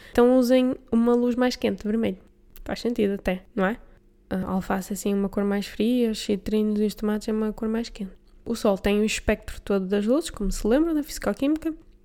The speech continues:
Então porquê é que, é que estas luzes específicas se vendem? Porque são mais eficazes, são mais eficientes.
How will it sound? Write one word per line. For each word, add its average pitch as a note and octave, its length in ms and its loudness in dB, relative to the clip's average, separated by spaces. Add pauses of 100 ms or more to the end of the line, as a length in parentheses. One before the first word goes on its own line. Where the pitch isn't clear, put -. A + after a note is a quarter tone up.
(160)
Então E4 240 4
porquê - 240 -2
é - 40 -2
que, - 260 -14 (100)
é A#3+ 40 -6
que - 140 2
estas A3+ 400 2
luzes B3 260 0
específicas - 560 -4
se - 120 -2
vendem? F3+ 320 -6 (420)
Porque - 140 -6
são C4+ 120 2
mais C4+ 200 6
eficazes, C#4 560 -2 (400)
são - 140 -8
mais G3+ 180 0
eficientes. G#3 540 -2